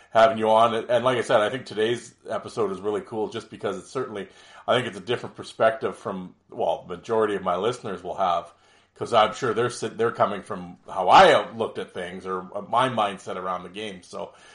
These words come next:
uh, to have you on and explain your side, you know, coming from the other side of the ocean w-, is always a good thing. And I think it's great to see or hear both sides of the story and,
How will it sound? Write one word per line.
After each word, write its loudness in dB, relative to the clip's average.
uh, 4
to -4
have 6
you 0
on 4
and -6
explain -4
your 0
side, 6
you -2
know, 2
coming 4
from -6
the 4
other 8
side 6
of -2
the -2
ocean -2
w-, -2
is 0
always 8
a -2
good -4
thing. -8
And -4
I 0
think -10
it's -12
great -4
to -18
see -18
or -12
hear -6
both -4
sides 0
of -16
the -18
story -6
and, -14